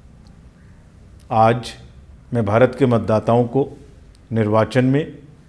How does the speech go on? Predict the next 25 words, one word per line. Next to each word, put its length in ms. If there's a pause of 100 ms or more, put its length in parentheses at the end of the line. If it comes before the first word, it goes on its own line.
(760)
पूरे 280
जोश 420
एवं 240
उत्साह 320
के 160
साथ 240
भागीदारी 720
करने 480 (520)
और 80
देश 340
में 80
स्वतंत्र, 560 (680)
निष्पक्ष 680 (600)
और 200
एथिकल 400
निर्वाचन 480
सुनिश्चित 520 (120)
करने 320
में 300 (800)
यथासंभव 720
योगदान 640
देते 280
रहने 280
के 160
लिए 420